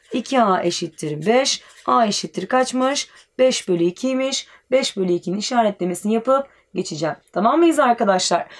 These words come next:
Hadi bir devam edelim. Değişik sorular bulalım arkadaşlar. Baktım hikayeme. Sormuş bir hikaye. Hocam sen bize dedin ki bütün mevzular ne yaparsam yapayım. Daima daima. Sağdaki kuvvet, soldaki kuvvet aynı taban, aynı taban mantığında ilerleyecek mi?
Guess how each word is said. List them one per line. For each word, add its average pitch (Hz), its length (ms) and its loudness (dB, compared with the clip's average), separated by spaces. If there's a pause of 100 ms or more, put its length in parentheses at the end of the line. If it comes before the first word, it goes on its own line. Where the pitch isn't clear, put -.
(120)
Hadi 311 220 2
bir 320 60 4
devam 302 320 4
edelim. 277 280 0
Değişik 277 280 -2
sorular 269 400 2
bulalım 247 260 4
arkadaşlar. 233 600 2 (300)
Baktım 320 280 4
hikayeme. 262 580 2 (180)
Sormuş 294 420 0
bir 262 100 2
hikaye. 254 440 4
Hocam 269 380 2
sen 302 260 2
bize 254 180 4
dedin 247 220 4
ki 196 220 2 (300)
bütün 294 340 4
mevzular 220 600 4
ne 302 60 6
yaparsam 254 600 2
yapayım. 226 380 4 (320)
Daima 285 560 4
daima. 208 540 2 (260)
Sağdaki 247 800 2
kuvvet, 160 420 2
soldaki 269 540 2
kuvvet 185 500 2
aynı 330 400 4
taban, 339 500 2
aynı 311 440 2
taban 262 320 2
mantığında 226 480 2
ilerleyecek 185 580 4
mi? 151 160 -2